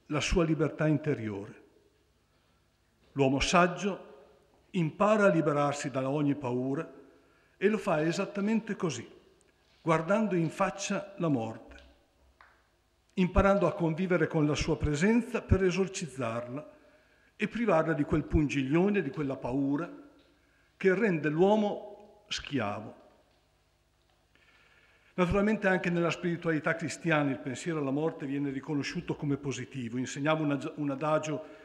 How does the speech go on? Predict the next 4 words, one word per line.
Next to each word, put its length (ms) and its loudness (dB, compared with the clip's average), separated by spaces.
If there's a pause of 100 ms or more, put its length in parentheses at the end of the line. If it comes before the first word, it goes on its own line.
(140)
ripetuto 600 -2
dagli 240 0
autori 400 0
spirituali: 720 -2